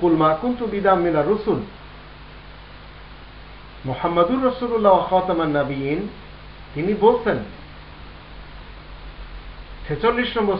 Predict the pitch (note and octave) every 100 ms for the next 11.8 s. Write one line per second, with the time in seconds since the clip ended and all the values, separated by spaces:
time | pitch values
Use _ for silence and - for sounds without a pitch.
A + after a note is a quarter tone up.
0 | - E3 D3 C#3+ C#3 - C#3+ C#3+ C#3+ -
1 | G3 F#3+ F3 D3+ - C3 D3+ G#3+ G3+ D#3
2 | C#3 C3+ C3 F#3+ G3 - - - - -
3 | - - - - - - - - D3 D3
4 | C3 E3+ A3+ A3 G3 E3+ E3+ D#3 - -
5 | - - - B2+ C#3+ - A#3+ A#3 G#3 G#3
6 | G3 E3 D#3+ G#3 G#3 F3+ E3 D#3 E3+ D#3+
7 | G3+ A#2 - - - - - - - -
8 | - - - B2+ D#3+ G3+ F#3 F#3 F3 D#3+
9 | D#3+ F3 F#3+ F3+ E3+ E3 D#3 D3+ C#3+ C#3+
10 | F#3+ G3+ G#3+ F3 D3+ C3+ C#3+ E3+ G#3 F3
11 | D#3 - D3 C#3 D3 C#3 D3 F3